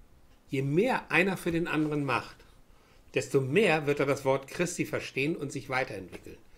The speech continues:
Denn er erkennt, dass er nicht aufgrund eigener Größe und Leistung handelt, sondern dass der Herr es ist und dass der Herr es ihm in die Hand gegeben hat. Ich stelle noch einmal die Frage,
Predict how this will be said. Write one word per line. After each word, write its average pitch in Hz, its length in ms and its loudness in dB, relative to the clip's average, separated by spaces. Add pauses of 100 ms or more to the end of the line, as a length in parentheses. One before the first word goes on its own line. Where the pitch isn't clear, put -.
(360)
Denn 165 260 4
er 135 160 -4
erkennt, 143 580 2 (300)
dass 120 160 -6
er 110 80 -2
nicht 165 320 0
aufgrund 147 480 0
eigener 127 320 0
Größe 127 380 0
und 113 80 -2
Leistung 117 420 -4
handelt, 117 300 -4 (480)
sondern 123 220 -4
dass - 180 -4
der 127 100 -2
Herr 185 380 -4
es - 180 -10
ist - 320 -14 (280)
und 123 160 -8
dass 117 180 -6
der 123 100 -4
Herr 175 240 2
es 170 120 -4
ihm 151 180 -2
in 160 100 0
die 143 120 2
Hand 180 200 -4
gegeben 87 460 -8
hat. - 220 -20 (1600)
Ich 156 120 -2
stelle 127 260 2
noch 143 160 -2
einmal 165 240 -2
die 175 80 0
Frage, 170 480 -8